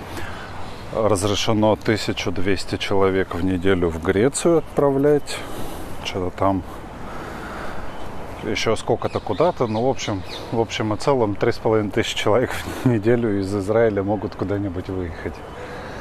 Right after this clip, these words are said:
Вот, там суровые условия, то есть должен быть сдан тест на ковид, не старше, результат должен быть не старше двух дней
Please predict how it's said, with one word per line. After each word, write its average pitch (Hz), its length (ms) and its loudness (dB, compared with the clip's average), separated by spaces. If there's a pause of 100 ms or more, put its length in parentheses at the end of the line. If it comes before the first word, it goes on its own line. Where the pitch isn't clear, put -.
(840)
Вот, 92 340 -2
там 98 200 2
суровые 107 640 2
условия, 107 800 0
то 101 80 -2
есть - 540 -6
должен 101 400 0
быть 95 200 -4
сдан 98 340 2
тест 101 320 -2
на 95 140 0
ковид, 113 440 -2 (400)
не 110 180 0
старше, 98 1000 0
результат 95 440 -2
должен 95 300 -4
быть 92 180 -6
не 101 120 -4
старше 92 400 -4
двух 90 400 -6
дней 139 440 -2